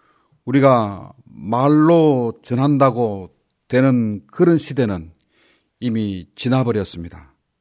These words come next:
전도는 예수 믿는 사람 보고 먼저 믿는 사람들이 어떻게 사는지 그 삶의 정언이 전도가 되어지는 그런 시대가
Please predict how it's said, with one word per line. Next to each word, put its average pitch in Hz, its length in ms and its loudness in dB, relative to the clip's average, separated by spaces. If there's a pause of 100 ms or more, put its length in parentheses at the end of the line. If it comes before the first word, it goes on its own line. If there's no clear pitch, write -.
(840)
전도는 135 580 2 (800)
예수 139 380 0
믿는 117 380 2
사람 151 340 0
보고 110 460 -2 (840)
먼저 120 440 0
믿는 135 300 2
사람들이 117 720 -2 (720)
어떻게 165 560 0
사는지 120 680 0 (640)
그 156 240 0
삶의 156 580 2
정언이 151 640 2 (680)
전도가 143 500 2
되어지는 113 640 -2 (420)
그런 147 360 0
시대가 110 680 -6